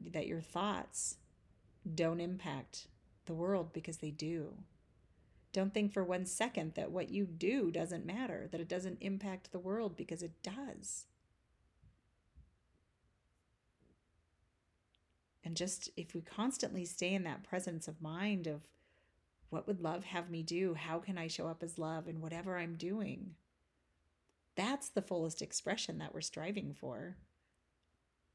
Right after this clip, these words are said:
is love. For me, the way that I came to this place, the way that I arrived here,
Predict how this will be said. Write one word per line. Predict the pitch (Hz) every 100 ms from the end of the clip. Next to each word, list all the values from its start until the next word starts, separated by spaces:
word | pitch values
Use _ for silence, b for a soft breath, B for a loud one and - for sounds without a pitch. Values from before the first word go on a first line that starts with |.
| _ _ _
is | 170 160
love. | 160 202 233 - 196 - _ _ _ _ _ _ _ _ _ _ _ _ _ _ _ _ _ _ _ _ _ _ _ _ _ _ _ _ _ _ _ _ _ _ - - _ _ _ _ _ _ _ _ _ _ -
For | - 190
me, | 196 254 254 254
the | - 185
way | 185
that | 180
I | 160
came | - 202 196
to | 196
this | 185 175 -
place, | - 156 156 -
the | 170
way | 190
that | 190
I | 175
arrived | 160 156 156 156
here, | - 160 151 147